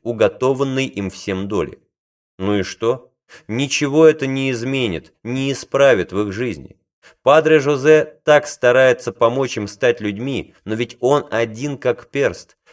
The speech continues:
а все остальные вовсе не считают, что он поступает правильно. Успеха можно добиться, только если все разом приналягут,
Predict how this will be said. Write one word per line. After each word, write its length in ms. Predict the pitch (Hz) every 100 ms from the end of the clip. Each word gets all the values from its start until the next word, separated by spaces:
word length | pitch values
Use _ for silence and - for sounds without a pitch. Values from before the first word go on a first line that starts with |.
| _
а 160 | 85
все 260 | 85 - 120
остальные 600 | 117 - 113 120 131 120
вовсе 380 | 110 120 - 117
не 160 | 117
считают, 720 | 107 - 107 - 123 131 - _
что 260 | - - 120
он 120 | 107
поступает 680 | - 107 - 107 101 87 -
правильно. 480 | 101 95 78 65 - _ _ _ _ _ _ _ _ -
Успеха 840 | 98 - - - 117 147 143 123
можно 440 | 117 107 95 90
добиться, 580 | 82 87 76 69 - - _ - _
только 300 | 123 120 135
если 280 | 127 120 120
все 360 | - - 135
разом 340 | 131 131 120 110
приналягут, 720 | 117 117 117 123 120 80 -